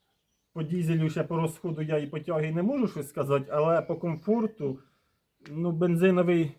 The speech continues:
тихіший і менше вібрація бензинового. Дізель, да, робить голосніше. І вібрація, прям руль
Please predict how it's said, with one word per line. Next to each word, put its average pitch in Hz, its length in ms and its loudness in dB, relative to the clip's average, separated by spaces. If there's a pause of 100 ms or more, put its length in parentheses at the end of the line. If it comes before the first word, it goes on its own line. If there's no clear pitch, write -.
(140)
тихіший 165 640 -2
і 147 60 -4
менше 156 340 0
вібрація 127 720 -2 (300)
бензинового. 120 800 -6 (300)
Дізель, 165 480 2
да, 131 180 4
робить 143 280 -2
голосніше. 185 840 0 (800)
І 143 140 -4
вібрація, 151 840 4
прям 139 480 0
руль 143 340 -2